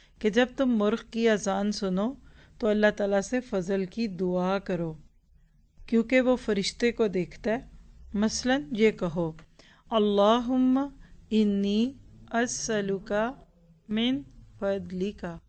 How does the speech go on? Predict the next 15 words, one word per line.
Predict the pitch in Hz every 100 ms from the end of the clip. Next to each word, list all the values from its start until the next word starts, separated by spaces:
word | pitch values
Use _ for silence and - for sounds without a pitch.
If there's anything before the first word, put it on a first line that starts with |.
| _ _ _ _ -
अल्लाहुम्मा | 208 208 202 202 214 233 233 220 208 208 208
इन्नी | 202 214 196 190 190 196 214 226
अस्अलुका | 240 226 220 - - 196 185 185 185 202 214 208
मिन | 202 208 220
फदलिका।" | 220 202 196 180 185 214 220 185 160 - - - -
ए | 240
अल्लाह, | 247 254 254 277 262
मैं | 220 220
तुझसे | 233 240 - 254 254
तेरे | 247 220 208
फजल | 208 202 190 214
का | 214 226 220
सवाल | - 202 175 185 202 214
करता | 208 185 156 -
हूँ। | 175 165 202 190